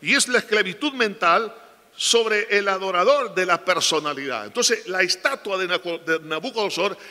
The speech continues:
era una estatua de su personalidad. Eran prácticas que tenían los reyes de aquel entonces y hasta el día de hoy también. Los emperadores, clérigos,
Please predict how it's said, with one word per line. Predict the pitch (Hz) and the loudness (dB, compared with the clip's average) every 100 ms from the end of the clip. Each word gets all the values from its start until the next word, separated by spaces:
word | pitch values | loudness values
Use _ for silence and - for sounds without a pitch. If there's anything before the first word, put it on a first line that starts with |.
| - | -2
era | 202 226 | 2 2
una | 220 | 0
estatua | 190 - 226 233 220 220 - | 0 0 0 0 0 -2 0
de | 180 214 190 | 0 0 0
su | - 285 277 - | 0 0 -4 -2
personalidad. | 240 240 - 214 196 170 147 131 165 180 117 - - _ _ _ _ _ _ _ _ _ - | -2 0 0 0 -2 -6 -6 -6 -6 -6 -8 -14 -20 _ _ _ _ _ _ _ _ _ -8
Eran | 247 254 240 - | -4 -4 -4 -2
prácticas | 254 262 - 202 185 170 | -2 0 -4 -2 0 0
que | 170 170 | 0 -2
tenían | 165 175 233 | -2 -2 0
los | 208 170 | 0 0
reyes | 208 220 185 | 0 0 0
de | |
aquel | 180 190 175 | 0 0 0
entonces | 151 240 240 - 135 | 0 -2 0 0 0
y | |
hasta | 139 - 143 | 0 0 -2
el | 139 | -2
día | 190 175 | 0 0
de | 170 | 0
hoy | 214 220 | -2 -4
también. | 156 123 123 131 139 196 - - - _ _ _ _ _ _ - | -2 -6 -4 -4 -2 -4 -12 -20 -20 _ _ _ _ _ _ -6
Los | 156 180 | -2 0
emperadores, | 160 175 170 165 233 190 135 - | -2 0 0 4 2 2 -6 -8
clérigos, | - 214 208 170 135 127 - - | 0 2 4 0 -6 -8 -10 -10